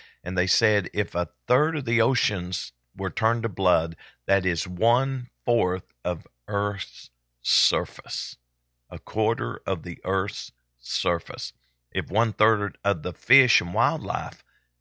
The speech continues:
and ships were killed, someone said that could equal somewhere around fifteen thousand, so, uh, destroyed. But when you look at all of this, you see that one third. Just keep that in mind.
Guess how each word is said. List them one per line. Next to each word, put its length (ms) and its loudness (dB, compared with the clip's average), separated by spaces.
and 180 -2
ships 440 -2
were 140 -10
killed, 480 -6
someone 640 -2
said 420 0
that 320 0
could 180 -2
equal 280 -4
somewhere 480 -2
around 400 -6
fifteen 800 -4
thousand, 680 -2
so, 380 -2
uh, 280 0
destroyed. 840 -6
But 260 -2
when 180 -4
you 100 -4
look 240 -6
at 120 0
all 260 2
of 120 -8
this, 380 -2
you 120 -8
see 320 -4
that 320 -2
one 320 0
third. 400 -2
Just 200 -6
keep 280 -10
that 200 -2
in 220 -4
mind. 440 -4